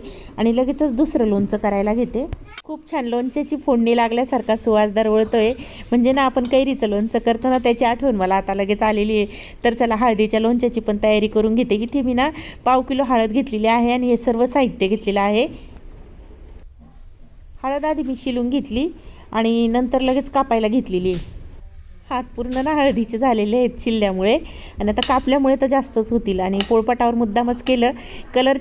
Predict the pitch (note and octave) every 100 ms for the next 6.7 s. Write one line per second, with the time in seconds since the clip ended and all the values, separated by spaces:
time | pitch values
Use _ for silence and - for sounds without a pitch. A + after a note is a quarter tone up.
0 | C#4 C4 C4+ B3+ G3+ G#3 - A3 G#3+ A3
1 | A3 A#3 G#3+ B3 C#4 - - - G#3 A3
2 | C4 C#4+ C#4 C4+ D4 D4+ D4+ C#4 C4 A#3+
3 | A#3 A#3 A#3+ A#3+ C4+ C#4 C#4+ - A#3 A#3+
4 | C4 A#3 A3+ A3+ A#3+ A#3 - - - A#3+
5 | D4 D#4+ D#4 D#4 D4+ A#3+ A3 G#3+ A3+ A#3
6 | G#3 G#3 A#3 A3 C4+ A#3 B3